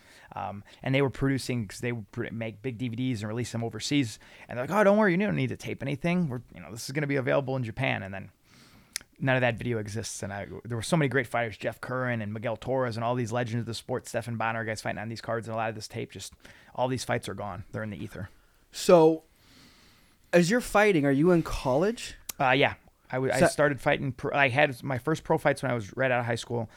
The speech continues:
Speaker 1: and then once I started college, I took, like, a year off of actually fighting and was just training and just getting used to being a college student.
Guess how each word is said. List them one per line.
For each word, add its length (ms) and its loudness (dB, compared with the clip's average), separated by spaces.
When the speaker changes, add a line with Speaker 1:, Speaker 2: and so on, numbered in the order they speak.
Speaker 1:
and 140 -2
then 80 0
once 160 0
I 40 0
started 320 2
college, 360 2
I 60 -2
took, 220 -4
like, 140 0
a 20 -4
year 160 0
off 160 0
of 120 -6
actually 240 -4
fighting 340 -2
and 80 -4
was 80 -8
just 160 -8
training 340 -2
and 120 -2
just 160 -4
getting 180 6
used 280 -2
to 40 -14
being 140 -2
a 40 -6
college 300 -4
student. 320 -6